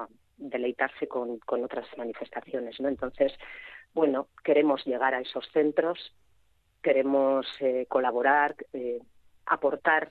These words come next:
ese, ese pequeño alimento que, que creemos que,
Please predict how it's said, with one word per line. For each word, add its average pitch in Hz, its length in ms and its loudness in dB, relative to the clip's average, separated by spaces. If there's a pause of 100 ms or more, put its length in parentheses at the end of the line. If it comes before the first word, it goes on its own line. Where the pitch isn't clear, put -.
ese, 175 380 2
ese 196 240 0
pequeño 175 340 2
alimento 156 480 2
que, 143 380 4
que 147 180 -2
creemos 147 520 4
que, 135 400 2